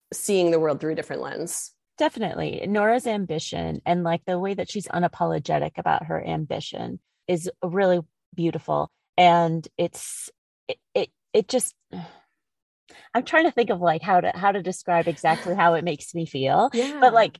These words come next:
Speaker 2: I'm just, I really appreciate it, you know? And I, and I hope that other folks reading it really appreciate it too. Because a lot of
Speaker 1: Yeah.
Speaker 2: times all you see about women like that is that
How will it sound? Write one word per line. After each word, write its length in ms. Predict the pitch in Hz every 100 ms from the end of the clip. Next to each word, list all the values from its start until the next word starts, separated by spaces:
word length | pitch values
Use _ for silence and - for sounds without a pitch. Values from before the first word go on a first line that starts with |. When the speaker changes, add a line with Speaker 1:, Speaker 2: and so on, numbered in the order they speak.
| -
Speaker 2:
I'm 180 | 190 180
just, 560 | 208 190 - - - - _ -
I 160 | 185 214 -
really 280 | 262 277 311
appreciate 640 | - 339 480 - 156 -
it, 180 | 73 - -
you 140 | 202
know? 220 | 190 202
And 180 | - 247
I, 300 | 220 220 214 -
and 120 | 233
I 100 | 254
hope 180 | 254 -
that 140 | 262 240 -
other 180 | 226 233
folks 280 | - 226 214
reading 340 | 214 285 277
it 100 | 156
really 260 | 151 143 143
appreciate 520 | - 151 - 143 143
it 140 | -
too. 400 | - 196 214 - - _ _ _ _
Because 260 | 208 202 220
a 80 | 208
lot 240 | 180 180
of 80 | -
Speaker 1:
Yeah. 80 | 240
Speaker 2:
times 200 | 226 -
all 160 | 170
you 160 | 180 185
see 300 | - 302 370
about 420 | 196 156 135 -
women 240 | 185 165 156
like 220 | 160 160
that 280 | 147 151 - -
is 160 | 170 -
that 320 | 156 165